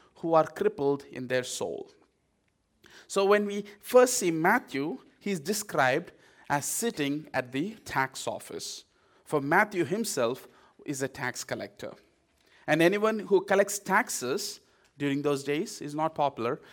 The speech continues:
and I don't, and I think even these days. No matter what country they live in, they are never popular. And Matthew, this man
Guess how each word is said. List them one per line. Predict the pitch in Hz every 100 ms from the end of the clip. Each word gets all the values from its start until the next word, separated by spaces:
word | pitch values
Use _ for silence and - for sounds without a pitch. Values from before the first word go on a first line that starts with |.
| -
and | - 135
I | 135
don't, | 139 -
and | 143 143
I |
think | 143 160 143
even | 147 151 151
these | 208 208
days. | - - - - _ _ _ _ _ -
No | 165
matter | 190 190
what | 170 220 -
country | 220 226 247
they | 202 185
live | 175 123
in, | 127 175 - - 160
they |
are | 160 160
never | 151 151 151 151
popular. | - 180 - 92 - - _ _ _ _ _
And | 127 120
Matthew, | 165 254 - 175
this | 147 139 -
man | 175 151 160